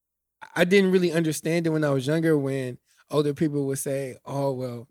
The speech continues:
I see, I see a lot of me in you." And now <laughs> that I'm a little bit older and work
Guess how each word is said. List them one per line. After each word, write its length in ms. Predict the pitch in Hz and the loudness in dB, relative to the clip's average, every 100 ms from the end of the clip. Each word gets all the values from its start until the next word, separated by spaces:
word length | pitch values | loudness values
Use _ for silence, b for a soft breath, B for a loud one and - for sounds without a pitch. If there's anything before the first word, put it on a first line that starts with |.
| - | -10
I 80 | 170 | -6
see, 240 | - 165 - | -4 -4 -4
I 80 | 180 | -4
see 160 | 202 | -2
a 60 | 156 | -2
lot 200 | 147 139 | -2 -4
of 60 | |
me 300 | 135 156 147 139 | -2 -2 -2 -2
in 60 | |
you." 220 | 131 123 - B B B - | -6 -10 -12 B B B 0
And 280 | 185 165 151 | 2 4 4
now 200 | 175 196 | 6 8
<laughs> 20 | |
that 420 | 180 175 160 - - | 8 6 4 0 0
I'm 280 | 160 151 139 | 2 2 -2
a 80 | 143 | 0
little 280 | 160 170 160 | 4 4 6
bit 220 | 156 127 | 4 4
older 380 | 147 160 156 147 | 4 4 4 2
and 320 | 131 123 120 | 0 -4 0
work 200 | 151 | 0